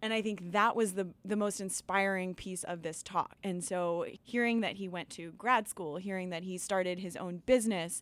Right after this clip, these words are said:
and that now he helps coach his son in wrestling. He's been to the two thousand eight Olympics as a coach, and he's written a book.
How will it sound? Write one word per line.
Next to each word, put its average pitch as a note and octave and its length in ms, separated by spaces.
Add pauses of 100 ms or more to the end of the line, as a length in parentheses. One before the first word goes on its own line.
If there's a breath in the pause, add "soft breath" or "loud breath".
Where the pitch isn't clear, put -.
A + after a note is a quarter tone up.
and G3 160
that F3 100
now F#3+ 200
he F#3 240
helps F#3 480
coach G#3+ 260
his G3 160
son G3 560
in F#3 180
wrestling. F3 520
He's F#3 180
been F#3 280
to G#3+ 180
the G3 180
two G#3+ 160
thousand G3 280
eight F#3+ 120
Olympics F#3 420
as A3 200
a G#3 80
coach, F3+ 400
and F#3 260
he's F#3 260
written F3+ 240
a G3 60
book. D4 320